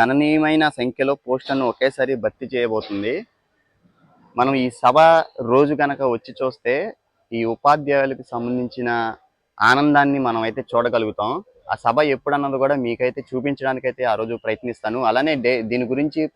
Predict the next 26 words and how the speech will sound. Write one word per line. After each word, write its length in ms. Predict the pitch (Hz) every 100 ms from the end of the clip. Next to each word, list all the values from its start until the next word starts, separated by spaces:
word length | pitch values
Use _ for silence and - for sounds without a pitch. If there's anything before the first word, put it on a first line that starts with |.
| _ _ _ 110
ఆ, 220 | 113 110
రోజు 340 | 107 135 151
మీకైతే 440 | 165 151 131 131 131
అప్డేట్ 360 | 107 127 143
అయితే 180 | 143 135
ఇస్తూ 240 | 117 -
ఉంటాను. 400 | 127 117 110 117
మీరు 280 | 135 120 -
చేయాల్సింది 380 | 117 135 - 123
ఒకటేనండి, 440 | 120 127 117 117
మన 160 | 135 107
ఛానల్ని 480 | - 113 123 127 135
సబ్స్క్రైబ్ 540 | - 104 - 165 147
చేసుకోండి. 540 | 135 - 120 113 135 196 - - -
అలానే 200 | 127 160
సపోర్ట్ 420 | 143 127 165 165
అయితే 140 | 156 151
చేస్తే 400 | 143 131 - 151
మనం 180 | 135 127
ఇక్కడ 360 | 120 117 107 104 -
ఆ 160 | 104
రాజధాని 560 | 104 104 120 135 147 143
అమరావతి 560 | 113 127 143 147 143 143
వచ్చి 300 | 127 - 139
ఇక్కడ 240 | - 110
జరుగుతున్న 420 | 107 117 123 143